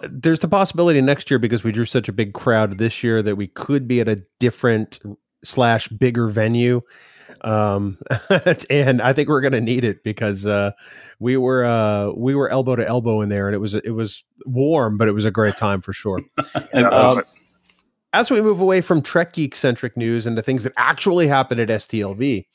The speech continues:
Speaker 1: <laughs> um, it, it appears that in Rainn Wilson's panel, um,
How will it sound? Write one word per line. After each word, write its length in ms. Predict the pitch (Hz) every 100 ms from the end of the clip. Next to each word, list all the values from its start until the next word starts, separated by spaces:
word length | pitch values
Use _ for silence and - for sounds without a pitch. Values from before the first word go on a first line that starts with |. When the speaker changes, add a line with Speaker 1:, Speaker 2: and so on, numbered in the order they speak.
| - 143
Speaker 1:
<laughs> 260 | - -
um, 360 | 151 147 143 - _ _ _
it, 180 | 120 -
it 60 | 233
appears 360 | - 269 302
that 220 | 240 -
in 100 | 160
Rainn 320 | 147 160 165 135
Wilson's 420 | 143 151 143 117
panel, 500 | - 123 113 113 143 _ _
um, 520 | 113 107 104 101 98